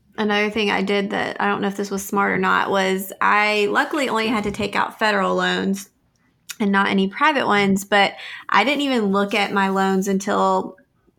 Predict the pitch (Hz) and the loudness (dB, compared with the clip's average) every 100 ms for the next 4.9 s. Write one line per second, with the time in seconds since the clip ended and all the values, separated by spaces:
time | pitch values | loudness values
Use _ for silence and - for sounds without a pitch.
0 | - 196 202 196 196 196 196 - 196 - | -12 2 2 4 2 0 -2 -6 -6 -4
1 | - - - - - - 226 - - 214 | -4 -4 -8 -14 -14 -14 -12 -10 -4 0
2 | 202 196 202 196 202 202 202 202 196 - | 2 2 2 2 2 2 2 2 0 -2
3 | 208 247 - - 196 202 214 202 196 196 | 0 0 -2 -4 -2 0 0 2 2 2
4 | 208 196 196 202 190 185 220 - | 0 0 0 0 0 2 0 0